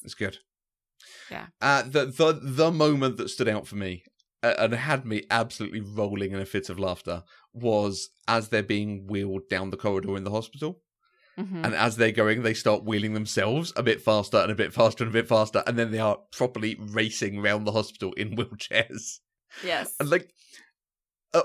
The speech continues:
Speaker 1: almost that's where it seems like it's going to try to do a thing about they need this competitive spirit, they can have fun with it, but they need it on the track as well, and that's how they live their lives.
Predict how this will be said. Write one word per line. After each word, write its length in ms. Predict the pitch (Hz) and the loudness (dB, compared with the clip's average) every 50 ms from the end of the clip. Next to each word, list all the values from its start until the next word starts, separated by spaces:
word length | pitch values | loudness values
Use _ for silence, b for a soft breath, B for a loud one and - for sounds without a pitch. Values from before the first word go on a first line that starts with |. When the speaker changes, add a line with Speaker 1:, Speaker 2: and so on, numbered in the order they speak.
| - | 4
Speaker 1:
almost 440 | 160 170 214 214 208 170 131 - - | 4 2 4 4 4 2 2 2 2
that's 280 | - 156 147 - - - | 2 2 2 2 0 2
where 180 | 156 151 147 143 | 4 4 6 4
it 140 | 139 - - | 2 0 -2
seems 300 | - 160 139 135 131 151 | -2 0 0 0 0 -2
like 100 | 147 127 | -4 -4
it's 100 | 131 113 | -6 -4
going 160 | - 139 131 123 | -2 -2 -2 -2
to 80 | - | -4
try 200 | - - 131 127 | -4 -2 -2 -2
to 140 | 127 127 127 | -2 -4 -4
do 220 | 117 120 123 123 - | -2 0 0 2 0
a 40 | 147 | 0
thing 260 | - - 160 156 151 | 0 -2 -2 0 2
about 280 | 151 160 151 151 - | 4 4 4 4 6
they 120 | - 127 127 | 4 2 2
need 260 | 120 123 127 123 127 | 2 0 -2 -2 -2
this 140 | 131 127 - | -4 -4 -4
competitive 480 | - 117 127 131 120 123 - 131 127 | -4 -2 -2 -2 -2 -2 -2 -2 -2
spirit, 520 | - - - - 117 117 117 117 110 - - | -2 -2 0 2 4 6 6 6 4 4 2
they 100 | 113 113 | 0 -2
can 140 | - 120 104 | -2 -4 -8
have 180 | - 117 104 - | -8 -8 -8 0
fun 260 | - 156 151 135 117 | 4 4 4 4 2
with 160 | 107 98 95 | 0 0 2
it, 160 | 104 104 - - | 0 0 0 -2
but 100 | 104 - | -2 -2
they 100 | 107 107 | -2 0
need 200 | 104 101 95 98 | 0 -2 -2 -2
it 60 | - | -4
on 80 | - 101 | -4 -6
the 60 | 98 | -8
track 260 | - - 107 92 - - | -8 -6 -6 -8 -8 -8
as 140 | 104 - - | -12 -8 -2
well, 360 | 131 160 165 165 165 160 151 135 | 2 4 6 6 6 6 4 2
and 80 | 104 | 0
that's 220 | 110 120 110 - - | 0 0 0 -2 -2
how 120 | - 117 | -2 0
they 120 | 110 107 107 | 0 0 0
live 180 | 110 110 110 | 0 0 0
their 100 | 110 104 104 | 0 0 2
lives. 560 | 107 110 123 135 147 190 190 - - - | 2 2 2 0 -2 -6 -8 -10 -12 -14